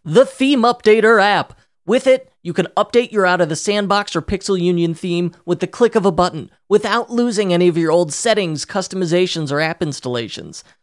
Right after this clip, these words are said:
You'll get email notifications whenever a new version of your theme is available, and with the Pro Plan option,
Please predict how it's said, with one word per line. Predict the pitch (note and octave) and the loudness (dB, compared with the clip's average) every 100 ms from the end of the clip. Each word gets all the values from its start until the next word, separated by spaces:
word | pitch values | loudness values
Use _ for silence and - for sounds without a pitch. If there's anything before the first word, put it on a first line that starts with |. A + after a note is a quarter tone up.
| _ | _
You'll | F3 G3 | -2 0
get | B3 | 0
email | G#3 A#3+ B3+ G#3 | -4 -2 2 2
notifications | F#3 E3+ F3 D3+ D#3 D3+ D#3+ C#3+ | 4 2 0 0 0 0 -2 -2
whenever | D#3+ F3 E3+ | 2 2 2
a | D#3+ | 0
new | D3+ F#3+ A3 | 0 -2 -2
version | G3 F#3 E3+ E3 | 0 0 0 -2
of | C#3+ | -2
your | D3+ | -2
theme | - D#3 C3+ | -2 -2 -2
is | B2+ | -4
available, | C3 C3+ B2 A#2 A#2 - - - | -2 -2 -2 -4 -6 -8 -12 -2
and | F#3 G#3+ | 0 0
with | G#3+ | -2
the | G3 | -2
Pro | - G#3 G#3+ | 0 2 2
Plan | - E3 C#3+ | 0 0 2
option, | C3+ C3 D#3 D3 | 0 -2 -4 -4